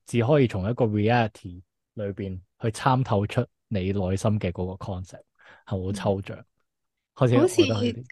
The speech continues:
Speaker 2: 喺以前同埋而家啦，噉樣一路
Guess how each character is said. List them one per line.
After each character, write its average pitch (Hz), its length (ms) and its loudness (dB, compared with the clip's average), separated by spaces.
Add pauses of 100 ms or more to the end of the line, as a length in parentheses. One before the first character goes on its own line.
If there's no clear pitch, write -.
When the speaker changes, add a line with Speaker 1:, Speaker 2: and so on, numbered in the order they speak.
(140)
Speaker 2:
喺 220 120 -2
以 240 420 4
前 190 280 0
同 190 160 -2
埋 180 180 -2
而 175 260 -2
家 226 200 0
啦， 226 180 2
噉 208 120 -2
樣 202 260 -2
一 233 80 2
路 208 260 -2